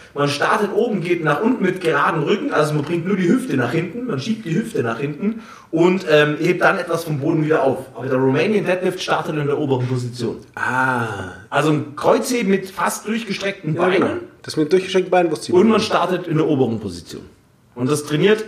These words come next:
Speaker 1: das Gesäß, den unteren Rücken, wie der Dave gesagt hat, und die hintere Oberschenkelrückseite.
Speaker 2: Ah,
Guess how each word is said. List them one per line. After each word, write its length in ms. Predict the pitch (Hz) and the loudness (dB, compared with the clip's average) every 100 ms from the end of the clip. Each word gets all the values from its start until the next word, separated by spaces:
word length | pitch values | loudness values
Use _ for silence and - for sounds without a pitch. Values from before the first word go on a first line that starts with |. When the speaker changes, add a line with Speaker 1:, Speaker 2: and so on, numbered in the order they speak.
| 143 | -4
Speaker 1:
das 200 | 135 - | -4 -2
Gesäß, 440 | 127 160 254 - | -2 0 0 -2
den 140 | 127 123 | -6 -4
unteren 280 | 147 127 127 | -2 0 0
Rücken, 280 | 202 214 | 0 -2
wie 40 | 202 | -2
der 100 | 165 | -2
Dave 160 | 151 | -2
gesagt 360 | 151 151 139 131 | -4 -4 -4 -6
hat, 180 | 135 - | -10 -8
und 120 | 139 131 | -6 -2
die 40 | |
hintere 280 | 147 143 120 | 0 0 -2
Oberschenkelrückseite. 1120 | 147 117 - 95 92 90 _ _ 110 - 92 120 | -2 -4 -6 -8 -10 -16 _ _ -12 -10 -4 0
Speaker 2:
Ah, 600 | 117 127 131 127 117 | 2 4 4 4 2